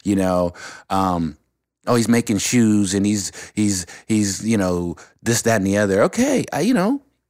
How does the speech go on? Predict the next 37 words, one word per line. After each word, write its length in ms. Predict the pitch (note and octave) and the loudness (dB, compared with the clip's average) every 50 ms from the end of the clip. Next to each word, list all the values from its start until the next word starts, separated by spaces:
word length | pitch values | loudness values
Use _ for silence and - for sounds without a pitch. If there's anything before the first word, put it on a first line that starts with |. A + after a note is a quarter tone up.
| _ _ _ | _ _ _
he 100 | - - | -2 0
was 120 | - D4 G3 | 2 2 4
making 220 | A3+ A#3 A#3 A3 | 2 2 2 0
shoes 340 | G3 - A#3 A3+ A3+ G#3+ - - _ - | 0 0 0 0 0 0 -4 -6 _ 0
last 260 | F#3 G3+ G#3 G#3 G#3 | 2 2 2 2 2
year. 260 | B3+ B3 E3+ - - - | 2 2 2 0 -2 -2
I 140 | - G#3 A3+ | -2 0 0
still 340 | F#2+ - A3+ A#3 A#3 A#3 - | 0 2 4 6 6 4 4
have 200 | - E3+ E3 C3+ | 2 0 0 2
yet 180 | D3 F3 F#3 - | 2 2 2 2
to 80 | - | 2
meet 220 | D3 D#3+ D#3+ C#3 - | 2 2 2 2 2
one 200 | A2+ D3 F3+ E3 | 2 2 2 2
person 460 | - F3+ E3+ D#3 - - - - - _ _ _ _ _ _ _ _ _ _ _ _ - | 2 2 2 2 0 -6 -12 -14 -20 _ _ _ _ _ _ _ _ _ _ _ _ -2
other 220 | - - F3 F#3 F3+ | 0 2 4 4 4
than 400 | D3+ D3+ C3 A#2+ A2+ A2+ A#2+ - _ - | 4 4 2 2 2 0 0 -2 _ -8
Jay-Z 640 | E2+ - A#2+ C3+ D3+ D3 - C#3+ C#3 F#2 E2 E2 - _ _ _ _ _ _ _ _ _ _ _ - | -2 0 2 4 4 2 4 2 0 0 0 -6 -10 _ _ _ _ _ _ _ _ _ _ _ -4
that, 400 | G2 A#2 A2 F#2 F#2 - _ _ _ _ _ _ _ _ _ _ _ _ _ _ _ - | 0 2 2 2 2 -2 _ _ _ _ _ _ _ _ _ _ _ _ _ _ _ -4
and 260 | B2+ A2 C3 E3 D3+ | -4 0 0 2 2
I, 220 | C#3+ F#3 F#3+ - - - - | 2 2 0 -2 -4 -8 -6
I, 220 | - - D#3 - - | -4 -2 -2 -2 -2
I 120 | - C3 | -2 0
don't 160 | D#3 - A#2+ | 2 4 4
know 100 | B2+ A#2+ | 4 4
no 160 | G2+ G#2 A2+ G2 | 4 2 2 0
one. 180 | D2+ A#1+ B1+ | -2 -4 -4
And 200 | F2 A#2+ C#3+ C3+ | 0 2 2 4
maybe 180 | B2+ B2+ C3 C#3 | 4 4 4 2
it's 120 | C#3 - | 0 0
because 240 | - B2 - D3 B2+ | -2 -4 0 2 2
they 80 | A#2+ A#2 | 2 0
cost 280 | - - C#3+ E3+ - | 0 -2 -2 -2 0
too 120 | - A#2 F2+ | -2 -2 -2
much. 200 | E2 - - C2+ | -2 -4 -8 -8
I 60 | C2+ | -6
said 240 | - - F#2 G2 F2+ | -4 -2 -2 0 2
that 400 | G#2 G#2+ A2+ - - _ _ | 2 2 2 0 -4 _ _